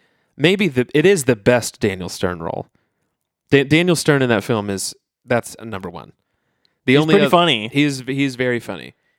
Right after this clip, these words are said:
Speaker 1: It barely edges out another amazing role of Daniel Stern's.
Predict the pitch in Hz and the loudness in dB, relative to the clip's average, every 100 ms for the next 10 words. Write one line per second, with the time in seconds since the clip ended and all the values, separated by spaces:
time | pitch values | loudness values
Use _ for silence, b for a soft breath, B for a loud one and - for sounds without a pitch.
0 | _ 131 120 123 135 156 156 135 135 123 | _ -6 -6 -2 0 0 0 0 0 0
1 | 117 113 117 - _ _ - 113 113 123 | 0 0 0 -4 _ _ -8 -4 -2 0
2 | 117 101 92 90 92 92 85 80 - 87 | 0 -2 -6 -8 -10 -8 -8 -8 -12 -14
3 | 92 95 85 73 85 - | -12 -8 -8 -8 -12 -20